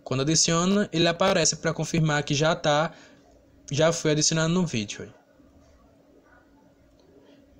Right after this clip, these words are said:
Eu posso ir adicionando um por um, eu posso selecionar vários de uma vez e adicionar, ó. E eu posso ir ampliando a linha de tempo. Aí simplesmente eu vou ouvindo e vou adicionando quando for conveniente, certo? Por exemplo, eu vou,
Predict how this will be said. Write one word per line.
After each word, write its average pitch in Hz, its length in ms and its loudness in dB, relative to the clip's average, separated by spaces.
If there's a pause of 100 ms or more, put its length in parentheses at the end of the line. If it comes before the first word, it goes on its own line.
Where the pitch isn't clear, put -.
(260)
Eu 123 80 -8
posso 139 260 0
ir - 20 0
adicionando 135 320 -2
um 143 60 -2
por 160 200 0
um, 143 340 0 (160)
eu 135 100 -4
posso 143 500 2 (120)
selecionar 147 640 0
vários 160 260 2
de 170 120 0
uma 170 100 2
vez 143 280 0
e - 20 0
adicionar, 135 580 0
ó. 104 120 -4 (2250)
E 143 60 -2
eu 147 80 0
posso 170 280 2
ir 180 40 2
ampliando 175 300 2
a - 20 2
linha 196 160 2
de 220 100 2
tempo. 120 500 -6 (760)
Aí 226 220 4
simplesmente 170 580 2
eu 143 60 0
vou 151 160 4
ouvindo 190 480 4
e 170 80 2
vou 170 140 2
adicionando 185 560 2
quando 202 200 2
for 170 160 -2
conveniente, 190 680 0
certo? 170 380 0
Por 139 180 0
exemplo, 127 320 0
eu - 20 -2
vou, 127 260 0